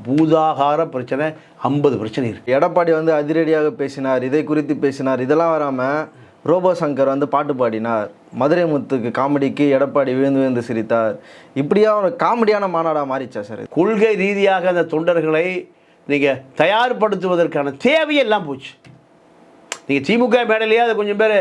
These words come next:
Speaker 1: அரசியல் பேசுவான், கொஞ்ச நேரம் ப-, க-, க-, ப-, கருத்தரங்கம், பட்டிமன்றம், சனாதனது-, சனாதன எதிர்ப்பு, ஆர் எஸ் எஸ் எதிர்ப்பு, பி ஜே பி எதிர்ப்பு, ஆ, திராவிட கொள்கை, இதெல்லாம் அங்க ஆளே இல்ல. திருடுறதுக்கு என்னடா வழி? அடுத்து எப்படி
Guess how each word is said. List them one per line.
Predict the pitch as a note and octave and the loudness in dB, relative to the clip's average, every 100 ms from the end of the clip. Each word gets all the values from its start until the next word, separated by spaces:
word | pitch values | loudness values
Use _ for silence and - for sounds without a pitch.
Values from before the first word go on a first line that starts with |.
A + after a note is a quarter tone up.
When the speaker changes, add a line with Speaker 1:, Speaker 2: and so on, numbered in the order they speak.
| - - F3 | 0 -4 -2
Speaker 1:
அரசியல் | G3 G3+ F3 | 0 0 0
பேசுவான், | F#3 D#3+ D#3 A#2 - _ - | 0 2 -2 -2 -10 _ -4
கொஞ்ச | F3 | 0
நேரம் | G3 F#3 | 0 2
ப-, | E3+ E3 | 0 2
க-, | D#3 | 0
க-, | D3+ C#3+ | 0 0
ப-, | C#3+ B2+ _ - | -2 -2 _ 0
கருத்தரங்கம், | F#3+ F#3 F3+ D3+ C#3 | 0 2 0 0 0
பட்டிமன்றம், | F3+ F3+ F#3 E3+ D#3 D#3 | 0 0 -2 0 0 0
சனாதனது-, | F#3+ A3 G3+ F#3 F3+ C3 | 0 2 0 0 -2 0
சனாதன | F3 G3+ F#3+ F3 D#3+ | 0 2 0 -2 -2
எதிர்ப்பு, | E3+ B2+ C3+ A2 - - - F3 | -4 -4 -4 -4 -16 -20 -2 0
ஆர் | A3 | 0
எஸ் | F#3 F#3 | 0 0
எஸ் | E3+ | 0
எதிர்ப்பு, | E3+ E3 D#3+ E3 | 0 0 0 0
பி | A3+ G3 | 0 0
ஜே | G3+ | 0
பி | E3 E3+ | 0 0
எதிர்ப்பு, | E3+ D3+ D#3 B2+ - - - | 0 0 -2 -2 -14 -6 -2
ஆ, | E3 D#3 | 0 2
திராவிட | F#3+ A3+ G#3+ F#3+ F3 C#3+ C#3 | 2 2 0 0 0 -2 -2
கொள்கை, | F#3 E3 D#3+ C3+ _ _ | 0 0 -2 -4 _ _
இதெல்லாம் | F3 G3+ G3 | -2 0 0
அங்க | F3+ F#3+ | 0 2
ஆளே | C#4 C4+ F#3+ | 2 0 -2
இல்ல. | C#3 G2 _ _ _ _ _ _ _ _ _ - _ | -6 -10 _ _ _ _ _ _ _ _ _ -20 _
திருடுறதுக்கு | F#3+ A#3 A#3 G3 | 2 4 2 2
என்னடா | F#3+ F#3+ D3+ | 2 0 0
வழி? | C#3+ D3+ D#3+ _ _ _ _ _ - | -2 -2 -8 _ _ _ _ _ -2
அடுத்து | D3+ E3+ E3 D3+ | -2 2 2 2
எப்படி | D#3+ | 2